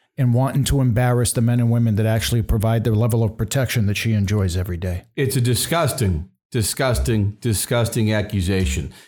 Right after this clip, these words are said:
Speaker 2: And people wonder why our police officers are angry and upset when diversity, as we've said time and time again, is our strength. We have more diversity within the Boston Police Department than any private public sector business place in the city.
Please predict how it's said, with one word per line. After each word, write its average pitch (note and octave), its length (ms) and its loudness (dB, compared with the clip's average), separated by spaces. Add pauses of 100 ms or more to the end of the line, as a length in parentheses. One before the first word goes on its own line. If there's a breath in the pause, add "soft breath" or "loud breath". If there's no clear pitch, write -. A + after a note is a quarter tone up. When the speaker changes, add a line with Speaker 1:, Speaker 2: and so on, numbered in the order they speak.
(160 loud breath)
Speaker 2:
And A2+ 160 0
people D#3 380 0
wonder C3+ 300 2
why B2+ 360 2
our A#2+ 300 -2
police A#2+ 420 0
officers A#2 540 0
are A#2 200 0
angry B2+ 600 0
and A#2+ 120 2
upset A2 600 -2 (320 loud breath)
when A#2+ 240 2
diversity, C3+ 760 0
as B2 160 0
we've A#2 140 0
said A#2+ 220 0
time B2 200 0
and A2+ 80 0
time A#2+ 220 2
again, A#2+ 260 2
is A2 120 2
our A2 100 2
strength. B2 340 0
We G#3+ 140 2
have D#3+ 160 2
more D3+ 180 2
diversity B2+ 500 0
within A2 160 2
the G#2+ 60 0
Boston G#2+ 340 0
Police G#2 200 -2
Department A2 480 -2 (240 loud breath)
than B2+ 160 0
any D3+ 420 0
private C#3+ 520 0
public B2+ 280 0
sector B2 400 -2
business B2 500 0
place A#2 360 0 (260 loud breath)
in B2+ 220 2
the A2 100 2
city. A2+ 540 0